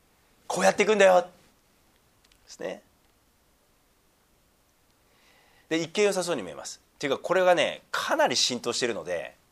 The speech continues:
良いものに思われていると思いますが、現実はね、とっても疲れる作業なんです。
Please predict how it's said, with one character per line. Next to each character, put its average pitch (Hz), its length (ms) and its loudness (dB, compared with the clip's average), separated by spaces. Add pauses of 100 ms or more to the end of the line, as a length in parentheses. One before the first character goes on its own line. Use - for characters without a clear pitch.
(880)
良 175 220 4
い 240 80 2
も 147 140 2
の 101 200 -4 (540)
に 135 220 -8
思 120 180 -6
わ 135 80 4
れ - 60 -2
て - 80 -12
い - 20 -12
る 80 60 -14
と 87 80 -16
思 73 80 -18
い 65 40 -20
ま 64 100 -18
す - 100 -14
が、 64 220 -12 (1500)
現 208 420 -8
実 190 300 -10
は 165 100 -4
ね、 120 280 -8 (1800)
と - 160 -20
っ - 120 -20
て - 80 -16
も 151 100 -10
疲 - 240 -12
れ 123 80 -10
る 87 80 -20
作 87 180 -14
業 78 60 -16
な 60 80 -20
ん 55 80 -20
で - 60 -20
す。 - 200 -20